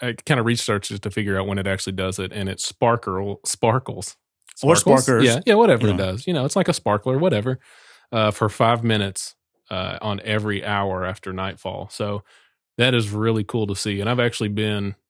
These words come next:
Speaker 1: to Paris a few different times. I've been to three different times, and each time I've went on the Eiffel Tower, and I've tried to go at different times just so I can kinda see different,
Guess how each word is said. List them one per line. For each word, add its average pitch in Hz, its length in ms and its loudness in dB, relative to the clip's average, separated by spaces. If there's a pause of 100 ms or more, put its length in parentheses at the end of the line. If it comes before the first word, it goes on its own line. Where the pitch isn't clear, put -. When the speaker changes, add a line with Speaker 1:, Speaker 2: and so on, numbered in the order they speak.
(560)
Speaker 1:
to - 80 -10
Paris 98 300 -2
a 104 40 -10
few 180 220 -4
different 95 260 -4
times. 92 240 -6
I've 107 60 -2
been 107 100 -2
to 101 60 -4
three 117 240 -4
different 104 320 -6
times, 92 340 -8
and 92 240 -8
each 117 200 -4
time 110 200 0
I've 95 140 -4
went 95 180 -6
on 95 80 -4
the 107 100 -6
Eiffel 92 240 -8
Tower, 92 440 -8
and 92 80 -8
I've 92 100 -8
tried 101 160 -6
to 98 60 -8
go 98 140 -4
at 101 100 -10
different 131 260 0
times 110 300 -2
just 107 160 -8
so 104 60 -6
I - 20 -6
can 95 100 -6
kinda 98 220 -6
see 98 160 -6
different, 95 400 -8